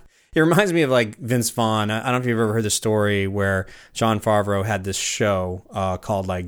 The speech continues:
Dinner for Five, where he brought in filmmakers and actors, and he would just sit and eat, you know, meals and smoke cigars and in this roundtable forum, just talk about film and film stories.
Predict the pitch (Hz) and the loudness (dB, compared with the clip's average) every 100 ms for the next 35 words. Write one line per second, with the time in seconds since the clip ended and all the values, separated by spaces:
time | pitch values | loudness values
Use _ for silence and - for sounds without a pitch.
0 | 92 - _ - 113 110 110 - 104 101 | -12 -18 _ -2 -2 -2 -4 -2 0 2
1 | 104 104 104 98 104 107 104 101 101 98 | 0 -2 -6 -4 -2 0 0 0 -2 -4
2 | - _ _ _ - 214 160 120 107 98 | -8 _ _ _ -2 2 2 2 0 0
3 | 113 143 147 - 95 90 98 104 104 104 | 0 0 0 -2 -4 -4 -2 -2 -2 -2
4 | 104 - 113 110 113 107 113 110 107 _ | -2 0 0 0 -6 -4 -2 -2 -4 _
5 | 120 110 101 95 98 104 113 110 107 101 | -2 0 0 -2 0 2 2 2 0 -2
6 | 98 90 - 107 104 110 101 104 104 104 | -4 -4 -2 -2 -2 -4 0 2 2 0
7 | 101 95 92 _ _ - 104 98 104 110 | -2 -4 -6 _ _ -6 -2 -2 0 0
8 | 113 110 104 98 - 113 104 98 98 - | 0 0 -2 -2 -2 0 0 0 -2 -6
9 | _ _ - 117 110 107 107 104 101 90 | _ _ -4 -2 0 0 0 0 -2 -4
10 | - 110 107 101 92 - 104 95 - 107 | -2 0 0 -2 -4 -4 -4 -4 -2 0
11 | 104 95 92 92 | 0 0 -4 -8